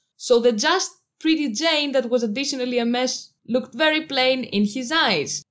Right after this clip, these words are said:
And again, the way Jaime describes the people around him is impassioned and often snide. He knows that he is very attractive,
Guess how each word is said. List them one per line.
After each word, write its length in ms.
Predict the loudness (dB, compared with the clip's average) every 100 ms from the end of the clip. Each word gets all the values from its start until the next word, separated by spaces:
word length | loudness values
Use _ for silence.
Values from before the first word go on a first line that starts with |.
| -4
And 240 | -2 0 0
again, 440 | 0 -2 -2 0
the 100 | 0
way 280 | 2 0 0 -2
Jaime 260 | -2 -2
describes 560 | -2 -4 -2 0 0 -2
the 80 | -4
people 380 | -4 -2 0 0
around 320 | 0 -2 -4
him 320 | -4 -8 -10 _ _ _ -4
is 140 | -2
impassioned 880 | -2 -2 0 0 0 -2 0 -2 -6 _ _
and 200 | -2 0
often 280 | 0 -2 -4
snide. 600 | -4 -2 0 -2 -4 -10 _ _ _
He 180 | -6
knows 380 | -2 0 0 0
that 160 | -2 -2
he 160 | 2
is 160 | 2 2
very 320 | 0 0 2
attractive, 600 | -2 0 -2 -2 -6 -6